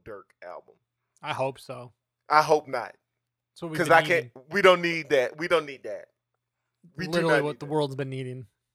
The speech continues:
Speaker 1: <laughs>
Speaker 2: Shit, throw Polo G in there. We got fucking
Speaker 1: Oh,
Speaker 2: the
Speaker 1: no,
Speaker 2: dynamic.
Speaker 1: we do that. Yeah, yeah,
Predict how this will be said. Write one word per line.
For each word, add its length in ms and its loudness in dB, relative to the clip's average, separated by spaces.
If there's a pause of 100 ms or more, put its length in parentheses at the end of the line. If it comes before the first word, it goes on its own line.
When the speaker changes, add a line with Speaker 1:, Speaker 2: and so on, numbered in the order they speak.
(180)
Speaker 1:
<laughs> 1000 -8
Speaker 2:
Shit, 320 0
throw 140 8
Polo 280 4
G 200 -8
in 80 -8
there. 100 -4
We 100 -8
got 280 0
fucking 400 -8 (420)
Speaker 1:
Oh, 360 8 (120)
Speaker 2:
the 100 -4
Speaker 1:
no, 80 8
Speaker 2:
dynamic. 320 8
Speaker 1:
we 60 4
do 60 10
that. 280 4
Yeah, 240 4 (120)
yeah, 100 0